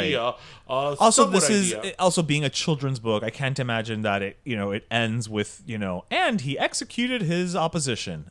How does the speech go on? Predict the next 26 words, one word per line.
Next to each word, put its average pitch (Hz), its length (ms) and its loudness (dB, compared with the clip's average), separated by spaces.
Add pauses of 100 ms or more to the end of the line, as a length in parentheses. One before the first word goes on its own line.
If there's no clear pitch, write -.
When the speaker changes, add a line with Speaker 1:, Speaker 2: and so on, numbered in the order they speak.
Speaker 2:
Uh, 117 260 4
you 135 80 -2
know, 117 80 0
I 117 80 2
can't 147 220 0
imagine 139 320 2
that's 117 400 0
necessarily 117 560 -2
Speaker 1:
Right. 110 60 -2
Speaker 2:
in 95 60 -6
there. 90 120 -6
Speaker 1:
Okay. 143 340 -10 (380)
Speaker 2:
Um, 151 300 4
Speaker 1:
Fair 147 80 -2
enough. - 1300 -10
Speaker 2:
with 185 140 6
that 214 160 0
said, 185 360 0
the 160 140 2
middle 160 320 4
one, 82 280 -6 (200)
lawyer 147 420 2
for - 180 -6
the 120 80 -4
poor. 90 560 -4 (840)
I 202 280 0